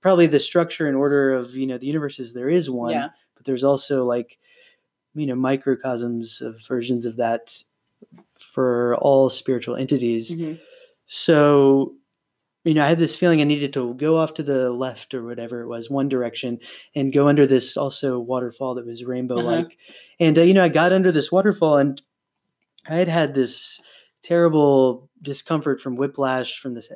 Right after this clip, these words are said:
Speaker 1: accident.
Speaker 2: Mm-hmm.
Speaker 1: And so I s-, when I got under the waterfall, I saw that I had these ruby red stones in my upper back, and it just melted them away and just completely disintegrated them. And from that day forward, I never had, you know, the problem in my back that I had from that accident ever
Speaker 2: Mm.
Speaker 1: again.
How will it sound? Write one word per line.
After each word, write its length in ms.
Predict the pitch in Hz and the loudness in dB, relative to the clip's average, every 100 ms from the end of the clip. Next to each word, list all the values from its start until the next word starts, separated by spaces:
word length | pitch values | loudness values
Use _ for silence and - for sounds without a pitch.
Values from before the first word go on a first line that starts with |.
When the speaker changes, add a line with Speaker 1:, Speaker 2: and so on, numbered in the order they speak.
| 135 | -14
Speaker 1:
accident. 540 | 135 - - 135 170 | -14 -12 -8 -8 -8
Speaker 2:
Mm-hmm. 80 | 175 _ _ _ 147 | -12 _ _ _ -6
Speaker 1:
And 200 | 135 135 | -6 -6
so 300 | - 143 135 | -2 0 2
I 140 | 131 | 2
s-, 160 | 131 - | 0 -6
when 180 | 143 147 | -4 -2
I 60 | |
got 160 | 147 196 | 2 4
under 160 | 208 | 4
the 100 | 160 | 2
waterfall, 380 | 147 156 170 160 | 4 4 4 4
I 100 | 135 | 2
saw 300 | 139 - 143 | 2 0 0
that 140 | 139 131 | 2 0
I 80 | |
had 120 | 127 131 | 0 -2
these 200 | 120 123 | -4 -4
ruby 260 | 147 156 | -2 0
red 260 | 135 135 135 | 0 0 -2
stones 540 | - - 135 135 131 | -8 -6 -2 -2 -2
in 140 | 127 120 | -6 -8
my 160 | 120 | -8
upper 180 | 131 143 | -6 -6
back, 320 | 131 123 123 _ - - | -6 -6 -8 _ -20 -6
and 100 | 147 | 0
it 60 | 160 | 2
just 240 | 175 185 | 2 0
melted 420 | 135 143 170 175 | 2 4 2 0
them 180 | 160 170 | -2 0
away 480 | 147 139 139 139 135 | 0 2 2 4 2
and 120 | 120 | 0
just 260 | 123 110 - - | -4 -8 -12 -14
completely 480 | - 135 - 190 175 | -10 -6 -2 2 2
disintegrated 760 | 156 131 - 160 170 139 127 123 | 2 -4 -4 -4 -2 0 -2 -2
them. 220 | 123 120 - _ - | -4 -4 -8 _ -10
And 100 | 131 | -6
from 140 | 147 | 0
that 160 | 151 156 | 0 2
day 120 | 156 | 0
forward, 300 | 151 160 143 | 2 2 4
I 80 | 127 | 4
never 420 | 127 135 156 156 | 2 2 2 0
had, 400 | 135 135 127 120 | 0 0 -2 -2
you 120 | 139 | -4
know, 160 | 127 120 | -2 -4
the 60 | |
problem 440 | 123 - 139 139 131 | -8 -6 -2 0 -2
in 80 | 123 | -2
my 140 | 120 | -6
back 320 | 120 120 - | -6 -8 -8
that 100 | 127 | -8
I 40 | 120 | -8
had 100 | 120 | -8
from 140 | 139 | -8
that 140 | 123 127 | -6 -8
accident 460 | 123 - 131 233 | -10 -14 -16 -8
ever 220 | 190 131 | -4 -2
Speaker 2:
Mm. 40 | 123 | -2
Speaker 1:
again. 340 | 127 143 170 | -4 -4 -6